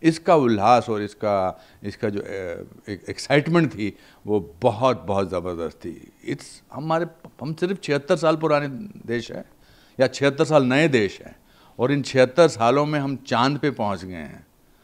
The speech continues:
ये, मतलब, ये जो एक अचीवमेंट है इसका कोई सानी नहीं है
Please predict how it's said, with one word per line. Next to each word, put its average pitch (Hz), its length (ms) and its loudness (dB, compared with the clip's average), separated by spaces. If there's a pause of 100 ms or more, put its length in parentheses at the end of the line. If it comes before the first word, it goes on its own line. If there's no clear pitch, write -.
(440)
ये, 143 560 2 (600)
मतलब, 127 440 -2
ये 143 720 2 (840)
जो 127 260 2
एक 131 400 -2
अचीवमेंट 147 600 2
है 151 160 2
इसका 151 220 -4
कोई 151 160 -2
सानी 127 400 -4
नहीं 104 200 -6
है - 140 -18